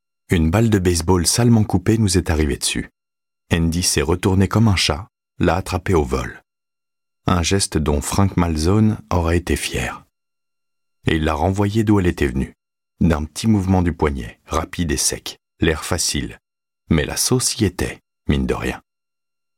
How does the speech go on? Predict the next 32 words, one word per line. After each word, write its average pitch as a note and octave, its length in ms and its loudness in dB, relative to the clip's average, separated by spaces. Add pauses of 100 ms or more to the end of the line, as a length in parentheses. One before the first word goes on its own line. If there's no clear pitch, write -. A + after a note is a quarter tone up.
(240)
Je F2+ 80 4
voyais G#2 300 2
qu'un E2 160 -2
tas G2 180 -4
de - 60 -14
types - 240 -4
nous G2 120 4
regardaient E2 440 0
du D2+ 120 -6
coin D2 180 -2
de C2+ 100 -2
l'œil, B1+ 420 -6
en C#2 180 -2
faisant D2 180 -2
leurs B1+ 240 -2
affaires. B1 440 -8 (880)
Probablement D2 600 0
les D#2+ 160 0
gardes E2 260 -2
en D#2 60 -2
faisaient E2 260 0
autant, D#2 380 -2 (200)
de C#2 60 0
leur C#2+ 160 0
mirador. C2+ 580 -4 (1200)
Je F2+ 160 2
ne G#2+ 80 4
vous A2+ 120 0
dors A2+ 220 0
pas A2 120 0
la F#2 120 0
pilule. C#2+ 480 -4